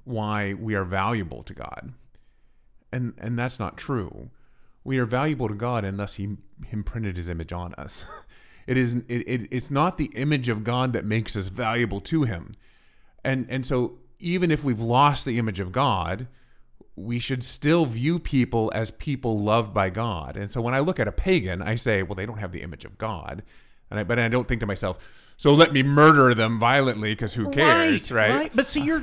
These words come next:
Speaker 2: you, but you've got commandments against the, against that.
Speaker 1: Even if I didn't have the command-
Speaker 2: And a
Speaker 1: and the
Speaker 2: conscience.
Speaker 1: Right. Even if I didn't have any of that, I would know as a Christian that Jesus Christ died on the cross for that person.
Speaker 2: Sure, but the reality is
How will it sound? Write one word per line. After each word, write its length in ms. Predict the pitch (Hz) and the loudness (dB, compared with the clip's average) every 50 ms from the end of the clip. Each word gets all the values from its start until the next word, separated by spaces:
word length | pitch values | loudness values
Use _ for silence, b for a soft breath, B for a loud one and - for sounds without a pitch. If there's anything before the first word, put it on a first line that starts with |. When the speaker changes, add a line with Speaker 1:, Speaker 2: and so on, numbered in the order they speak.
| 247 - | -4 -4
Speaker 2:
you, 100 | - 262 277 - | -4 -4 -4 -6
but 240 | 254 240 240 262 240 | -2 -2 -2 0 2
you've 200 | 254 277 247 - | 2 2 2 0
got 200 | - 240 233 - | -2 -4 -4 -4
commandments 640 | - 220 233 254 294 370 453 415 285 190 160 147 - | -2 0 2 2 2 0 0 0 0 0 0 0 -2
against 340 | 165 123 131 135 120 120 - | -4 -2 0 -2 -2 -2 -6
the, 140 | 110 113 - - - | -10 -12 -12 -8 -6
against 420 | 143 123 123 123 113 - - - | -4 -2 -2 -2 -2 -2 -6 -6
that. 300 | 110 98 90 82 76 71 - | -6 -6 -6 -8 -10 -6 2
Speaker 1:
Even 220 | - 262 285 294 | 2 4 4 4
if 60 | 311 | 2
I 60 | 294 240 | 2 0
didn't 200 | 226 254 233 226 | 2 0 0 0
have 120 | 220 214 | 0 -2
the 80 | 214 214 | -2 -2
command- 280 | - 277 311 339 359 | 2 4 6 6 6
Speaker 2:
And 80 | 359 370 | 6 4
a 40 | 381 | 4
Speaker 1:
and 100 | 247 226 | 4 4
the 40 | |
Speaker 2:
conscience. 640 | - 339 359 381 381 - - - 156 120 117 - - | 4 4 4 2 2 2 0 0 0 -2 -2 2 6
Speaker 1:
Right. 260 | 220 202 131 - - - | 6 6 6 6 2 0
Even 240 | 202 233 247 254 247 | 2 2 4 6 6
if 140 | 233 226 | 4 6
I 100 | 240 190 | 4 2
didn't 200 | 175 185 214 202 | 2 2 0 0
have 160 | 185 190 180 190 | 0 0 0 0
any 160 | 190 226 226 | 0 0 -2
of 120 | 202 190 | -2 -2
that, 360 | 226 311 359 160 127 123 127 - | 0 0 2 2 2 0 0 0
I 100 | - 165 | 0 2
would 160 | 175 180 170 | 2 2 2
know 580 | 180 196 233 277 247 135 104 104 123 165 170 B B B B | 2 2 4 4 4 4 2 2 0 -2 -4 B B B B
as 120 | - 160 143 | -6 -4 -4
a 40 | 131 | -4
Christian 640 | 123 - - 381 - - - 107 104 101 107 120 123 b b b b b - | -4 -2 -2 -2 -2 -2 -4 -4 -4 -4 -6 -8 -10 b b b b b -12
that 120 | 208 208 | -12 -10
Jesus 340 | - - 214 208 208 202 185 | -6 -6 -6 -6 -6 -8 -8
Christ 280 | - - 180 175 - - | -10 -10 -12 -10 -10 -8
died 120 | 170 170 | -8 -8
on 80 | 170 156 | -8 -10
the 80 | 151 | -10
cross 260 | - - - - 214 - | -10 -10 -10 -10 -10 -10
for 140 | - 82 | -12 -12
that 220 | 82 - - - - | -12 -12 -10 -8 -6
person. 120 | - - | -4 0
Speaker 2:
Sure, 300 | - 294 311 277 196 151 | 2 2 4 4 4 2
but 540 | 127 120 123 - 254 262 247 180 - - - | 0 0 0 2 2 2 2 0 -2 -4 -6
the 80 | 185 160 | -4 -4
reality 580 | 170 180 175 180 196 190 175 139 123 131 170 | -4 -4 -6 -6 -6 -8 -6 -6 -6 -6 -4
is 380 | 196 175 135 127 123 127 - | -4 -4 -6 -6 -8 -10 -16